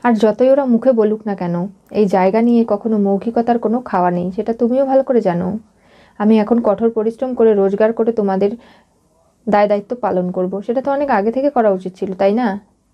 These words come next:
আমি তাই তোমার ছেলেকে নিয়ে চলে যাচ্ছি। তুমি কখনো স্বামী হিসাবে আমার দায়িত্ব পালন করতে পারোনি। আর কতদিন থাকবো, তাই চলে গেলাম।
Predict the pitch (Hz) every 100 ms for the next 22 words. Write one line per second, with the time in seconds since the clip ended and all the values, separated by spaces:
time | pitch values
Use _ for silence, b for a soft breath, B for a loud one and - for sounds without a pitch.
0 | _ _ 196 208 226 220 226 220 226 208
1 | 190 202 220 254 175 165 185 - 196 196
2 | 254 262 247 262 269 262 214 240 247 226
3 | 214 202 208 196 196 226 196 190 190 196
4 | 185 180 160 190 185 208 b b b b
5 | 214 233 233 254 285 294 285 262 233 175
6 | 190 - 185 202 196 185 - 185